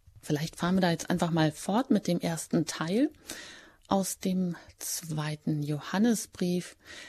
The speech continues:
Da nehmen wir einfach wirklich die ersten Verse mal und das lese ich mal vor. Da heißt es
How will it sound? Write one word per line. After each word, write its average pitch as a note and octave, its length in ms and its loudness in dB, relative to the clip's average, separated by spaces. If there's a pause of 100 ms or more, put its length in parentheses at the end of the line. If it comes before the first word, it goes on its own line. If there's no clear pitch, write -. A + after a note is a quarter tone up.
(120)
Da D3+ 140 -2
nehmen F#3+ 240 2
wir F3+ 80 2
einfach D#3+ 320 0
wirklich E3 500 -2 (180)
die D3+ 360 -4
ersten F3 600 0
Verse F#3+ 600 2
mal F3 400 0
und D3+ 280 -2
das - 240 -10
lese D#3 260 -6
ich D3+ 120 -8
mal D3 200 -4
vor. G3 320 2
Da D#3 160 -2
heißt D3 320 -4
es - 240 -8